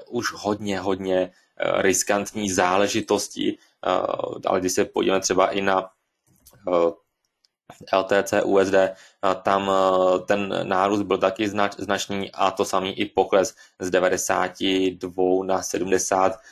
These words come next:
Eh, teďkon se mírně stabilizuje, stejně pro-, samozřejmě jako Bitcoin, jako ta hlavní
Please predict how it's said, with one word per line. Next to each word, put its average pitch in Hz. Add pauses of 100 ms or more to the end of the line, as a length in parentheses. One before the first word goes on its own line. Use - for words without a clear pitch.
(280)
Eh, 90
teďkon 90
se -
mírně 98
stabilizuje, 95
stejně 95
pro-, 90
samozřejmě 95
jako 95
Bitcoin, 90
jako 92
ta 95
hlavní 92